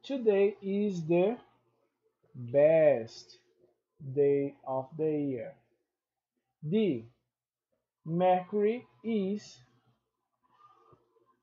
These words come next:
sorry,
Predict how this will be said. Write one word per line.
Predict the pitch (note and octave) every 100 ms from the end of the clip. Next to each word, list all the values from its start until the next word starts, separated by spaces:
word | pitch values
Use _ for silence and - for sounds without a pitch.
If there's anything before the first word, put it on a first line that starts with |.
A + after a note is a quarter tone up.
| _ _ _ _ _ F4+ _ F4+ F#4 _ _ _ _ _ _ _ _ _ _ _ _ _ _ A4 _ _ _ _ _ _ - E3
sorry, | E3 C3+ C#3 F3